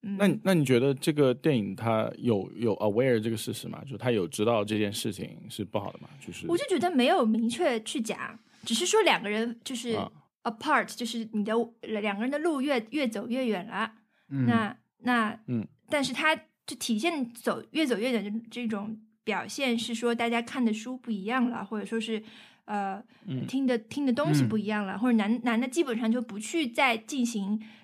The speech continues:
Speaker 1: 精神，呃，方面的消费了，
Speaker 3: 嗯。
Speaker 1: 呃，或者是娱乐了，
Speaker 3: 嗯，嗯。
Speaker 1: 呃，是通过这个方式来表现的。但我觉得他可能不尽然，
Speaker 3: 嗯。
Speaker 1: 就并不是说你变成，
Speaker 2: 嗯。
Speaker 1: 对，对，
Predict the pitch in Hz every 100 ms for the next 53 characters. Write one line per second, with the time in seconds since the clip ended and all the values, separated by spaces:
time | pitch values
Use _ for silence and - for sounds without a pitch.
0 | _ - 311 330 220 214 214 - 220 208
1 | 202 226 269 269 269 214 220 285 285 320
2 | 202 117 123 135 110 123 - _ - 131
3 | 233 262 208 208 208 208 226 330 247 233
4 | - 277 110 - - 262 247 233 285 240
5 | 320 311 339 294 233 277 247 233 226 -
6 | - 240 214 226 - _ _ 277 240 220
7 | - _ _ 262 220 254 294 - 214 208
8 | 190 196 220 - _ - 220 320 269 110
9 | - - _ _ 127 117 107 - 262 240
10 | 339 233 233 226 233 208 214 190 - 180
11 | 131 123 120 - _ _ - _ _ 220
12 | - _ _ _ - 214 196 -